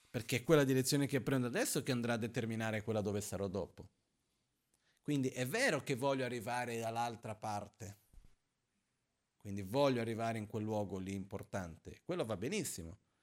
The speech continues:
Però perché io possa arrivare all'altra riva, devo nel frattempo come direzionarmi nel modo giusto. Perché io riesca ad arrivare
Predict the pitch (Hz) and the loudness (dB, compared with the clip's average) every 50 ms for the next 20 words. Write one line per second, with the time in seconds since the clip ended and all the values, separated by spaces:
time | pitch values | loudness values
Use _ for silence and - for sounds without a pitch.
0 | _ _ _ _ _ _ _ - 127 131 - - 131 120 - 135 131 127 131 170 | _ _ _ _ _ _ _ -4 -4 -2 -2 -2 -4 -2 0 0 0 2 4 2
1 | 160 151 - 147 127 127 120 131 123 117 113 113 110 113 107 - 170 175 160 139 | 2 2 2 0 0 2 2 0 0 0 0 -2 -4 -4 -4 -2 -2 -2 -2 -2
2 | 113 98 147 - - _ _ _ _ _ _ _ _ _ _ _ _ _ _ _ | -4 -4 -6 -10 -10 _ _ _ _ _ _ _ _ _ _ _ _ _ _ _
3 | _ _ _ _ _ _ _ _ _ _ _ _ _ _ _ _ _ _ _ _ | _ _ _ _ _ _ _ _ _ _ _ _ _ _ _ _ _ _ _ _
4 | _ _ _ _ _ _ _ - 185 170 143 123 131 131 131 127 - - 220 220 | _ _ _ _ _ _ _ 6 6 6 6 4 0 -2 -2 -2 -2 -4 -4 -2
5 | - 147 135 127 127 - 208 202 208 - 170 165 185 214 208 151 147 165 165 170 | 0 0 2 2 0 0 -2 -2 0 -2 -2 -2 0 -2 -2 0 0 0 0 0
6 | 160 - - 226 180 127 107 107 147 175 160 135 120 113 104 101 95 101 - 175 | 0 0 -2 -2 -2 -2 -4 -4 -4 -4 -4 -4 -4 -4 -4 -4 -4 -6 -6 -6
7 | 190 139 - - - - 85 - _ _ _ _ - - - - _ _ _ _ | -6 -6 -8 -12 -14 -16 -16 -16 _ _ _ _ -20 -20 -20 -20 _ _ _ _
8 | _ _ _ 127 113 - - 143 139 147 175 165 147 - - - 120 117 123 127 | _ _ _ -8 -8 -2 0 2 2 4 4 4 2 2 0 -2 -2 -2 2 2
9 | 147 139 120 110 107 104 104 - | 4 4 4 2 0 -2 -4 -6